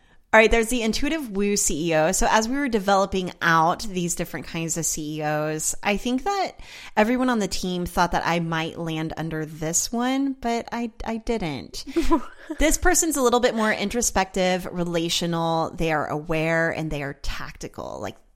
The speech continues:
Speaker 1: they are in tune with the deeper, more expansive parts of work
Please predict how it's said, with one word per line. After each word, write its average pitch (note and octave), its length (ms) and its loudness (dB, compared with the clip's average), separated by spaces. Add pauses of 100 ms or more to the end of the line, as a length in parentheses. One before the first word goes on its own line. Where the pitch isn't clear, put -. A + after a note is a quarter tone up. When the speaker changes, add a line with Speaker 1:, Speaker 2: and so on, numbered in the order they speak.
Speaker 1:
they D#3 140 -4
are D3 80 -8
in D#3 300 -8
tune G#3 640 -2
with F3+ 180 -6
the E3 100 -6
deeper, F#3 640 -2
more F#3+ 220 -2
expansive E3 680 -4
parts D#3+ 360 -2
of E3 220 -8
work E3 340 -4